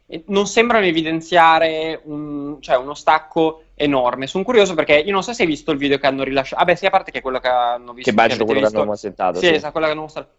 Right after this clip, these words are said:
Speaker 1: Comunque, cioè, sembra un gran bel lavoro anche tecnicamente.
Speaker 2: Allora, ehm, il, diciamo che ha due anime, nel senso che, eh, la versione PlayStation quattro Pro, che è quella che poi hanno fatto vedere durante i video, durante le presentazioni, ehm,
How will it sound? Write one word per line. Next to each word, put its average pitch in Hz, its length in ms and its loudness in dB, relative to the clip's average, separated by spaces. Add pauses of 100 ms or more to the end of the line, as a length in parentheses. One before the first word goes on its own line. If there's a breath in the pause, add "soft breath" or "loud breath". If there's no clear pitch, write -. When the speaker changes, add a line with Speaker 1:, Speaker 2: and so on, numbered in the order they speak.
Speaker 1:
Comunque, 196 320 -8
cioè, 117 140 -4
sembra 123 500 2 (200)
un 135 100 -10
gran 147 220 2
bel 143 120 2
lavoro 127 300 -2
anche 120 180 -14
tecnicamente. 120 800 -16 (280)
Speaker 2:
Allora, 131 600 4
ehm, 117 1000 -2
il, 131 220 -4
diciamo 135 460 2
che 185 140 4
ha 143 40 6
due 135 200 4
anime, 98 320 2
nel 107 120 -4
senso 131 300 -4
che, 98 320 -4
eh, 92 640 2
la 117 140 2
versione 135 260 2
PlayStation 139 340 0
quattro 117 320 2
Pro, 131 200 6
che 110 80 4
è 104 100 0
quella 113 320 4
che 104 160 -4
poi 107 220 4
hanno 101 160 0
fatto 104 320 0
vedere 117 280 0
durante 95 420 0
i 90 220 -2
video, 87 320 -4
durante 85 300 -2
le 76 80 -10
presentazioni, 156 720 0 (120)
ehm, 90 440 -2